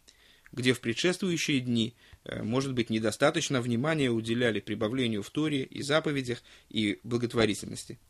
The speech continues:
чтобы достигли этих мест и произвели действия на них таким образом, что, чтобы также и там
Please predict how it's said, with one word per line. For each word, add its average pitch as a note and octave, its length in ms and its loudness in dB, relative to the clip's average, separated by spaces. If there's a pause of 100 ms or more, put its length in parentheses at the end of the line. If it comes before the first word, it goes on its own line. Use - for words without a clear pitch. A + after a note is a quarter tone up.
(760)
чтобы A#2+ 420 4
достигли C3+ 720 4
этих B2 480 0
мест D#3 440 0 (140)
и A#2+ 140 0
произвели A#2+ 880 2 (720)
действия D#3 460 4
на F#3 180 0
них D#3+ 280 -4 (320)
таким B2+ 380 6
образом, F3+ 420 2
что, A2 260 -2 (100)
чтобы A#2+ 320 0
также C#3+ 500 0
и A2+ 220 -2
там G3+ 460 2